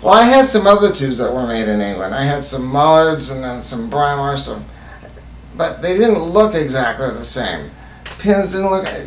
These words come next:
just things weren't the same, and that's what started me on this quest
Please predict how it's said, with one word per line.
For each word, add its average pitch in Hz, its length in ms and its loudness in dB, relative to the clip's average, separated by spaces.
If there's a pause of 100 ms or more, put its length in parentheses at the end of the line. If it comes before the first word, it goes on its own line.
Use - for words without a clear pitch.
(100)
just 208 280 -4
things 247 360 2
weren't 185 380 -2 (160)
the 139 240 -4
same, 160 600 0
and 135 420 -4
that's 214 280 0
what - 140 2
started 190 500 2
me 151 140 0
on 143 240 0
this 131 180 -8
quest 202 600 2